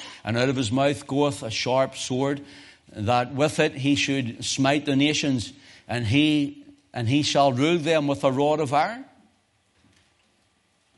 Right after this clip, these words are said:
Did you hear that? A rod of iron, gentle Jesus, meek and mild. What would Jesus do when you say that about something? "Judge not, lest you be judged." Well, he's gonna come, and he's got a rod of iron.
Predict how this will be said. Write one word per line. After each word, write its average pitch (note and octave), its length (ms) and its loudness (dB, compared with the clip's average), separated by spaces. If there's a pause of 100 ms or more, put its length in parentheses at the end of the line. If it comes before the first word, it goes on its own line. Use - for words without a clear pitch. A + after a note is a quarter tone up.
(320)
Did C#3 160 -6
you C#3 80 0
hear F#3+ 180 -2
that? - 300 -16 (880)
A D#3 80 -2
rod A#3+ 240 -2
of E3+ 160 -2
iron, C4+ 320 -4 (220)
gentle G#3+ 360 -2
Jesus, A3 560 -8
meek A3 200 -6
and G3+ 140 -6
mild. A#3 220 -4 (840)
What D4+ 200 -4
would C#3 160 0
Jesus G#3 480 -2
do G#3+ 180 0
when F3+ 160 -2
you D3+ 120 -2
say C#3+ 280 -4
that A#2 220 -6
about G#2+ 300 -6
something? G2+ 500 -10 (500)
"Judge E4 300 -4
not, C3+ 240 -4
lest C#3 260 -4
you A3 60 -6
be B3+ 160 -10
judged." - 580 -10
Well, G3 160 -8
he's A3 160 -8
gonna C4 260 -10
come, D#3 280 -6
and A2 100 -6
he's F3 220 -4
got B2+ 200 -8
a F#2+ 60 -8
rod A#2 240 -10
of F2 100 -14
iron. A2 200 -14